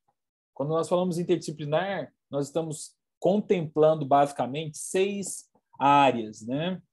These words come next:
São elas nutrição, psicologia, biomedicina,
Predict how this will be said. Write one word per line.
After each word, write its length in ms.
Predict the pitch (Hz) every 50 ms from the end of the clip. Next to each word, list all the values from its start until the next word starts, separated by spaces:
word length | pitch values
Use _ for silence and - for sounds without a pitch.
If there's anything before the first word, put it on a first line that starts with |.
| _ _
São 260 | - - 170 160 156
elas 320 | 151 143 135 127 123 120 127
nutrição, 760 | 156 135 - 160 156 156 - - 170 160 170 180 190 190 - _ _ _ _ _ _ -
psicologia, 920 | - - 165 160 - 180 175 160 135 113 113 127 143 151 156 165 175 165 - _ _ _ _ _
biomedicina, 1040 | - 120 135 175 202 190 175 170 160 151 - - - 151 147 151 151 156 156 151 -